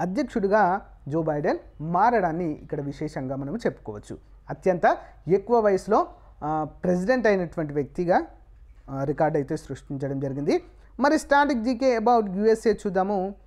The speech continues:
ఏర్పాటు నాలుగు జూలై పదిహేడు వందల డెబ్బై ఆరులో. So అమెరికా విప్లవం ద్వారా ఓకేనా?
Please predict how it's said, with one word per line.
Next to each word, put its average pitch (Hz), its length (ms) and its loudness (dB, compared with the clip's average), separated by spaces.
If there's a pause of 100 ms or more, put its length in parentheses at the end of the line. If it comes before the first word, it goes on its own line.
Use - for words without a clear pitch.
(320)
ఏర్పాటు 202 480 4 (400)
నాలుగు 254 680 4
జూలై 202 500 4 (260)
పదిహేడు 170 420 4
వందల 170 540 2
డెబ్బై 214 580 2
ఆరులో. 170 500 4 (440)
So 220 60 6
అమెరికా 233 560 2
విప్లవం 180 520 0
ద్వారా 143 480 -4 (340)
ఓకేనా? 165 280 0